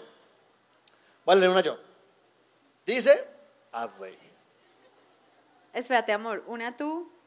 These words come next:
Speaker 2: una yo.
Speaker 1: Y una a todos. <laughs>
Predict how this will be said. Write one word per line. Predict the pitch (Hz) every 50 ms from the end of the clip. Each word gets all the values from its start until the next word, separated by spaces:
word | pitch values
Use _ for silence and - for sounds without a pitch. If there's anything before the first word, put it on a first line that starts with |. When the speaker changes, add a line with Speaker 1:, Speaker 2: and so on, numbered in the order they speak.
| _ _ _ _ -
Speaker 2:
una | 220 226 220 220 226
yo. | 226 254 285 302 320 330 330 320 - _ _ _ _ _ _ _ _ _ _ _ _ _ _ _ _ _ _ - - _ _
Speaker 1:
Y | 139 135
una | 135 143
a | 139
todos. | - 127 107 104 107 - - - - - -
<laughs> | 269 -